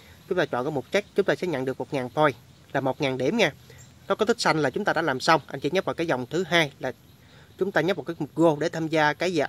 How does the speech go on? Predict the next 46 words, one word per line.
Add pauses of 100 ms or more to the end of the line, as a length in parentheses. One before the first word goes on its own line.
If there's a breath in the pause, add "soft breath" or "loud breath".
(220)
cái
channel (100)
của
họ,
chọn
tham
gia. (500)
Sau
đó
like
cái. (1200)
Làm
từ
từ
nha. (400)
Quay
trở
về. (640 soft breath)
Anh
chị (100)
nhấp
vào
cái
mục
check, (180)
chúng
ta
nhận
được
một
ngàn
nữa
anh
chị. (380 loud breath)
Rồi
tiếp
theo
là (220)
join
vào
cái
cộng
đồng
của
họ
luôn.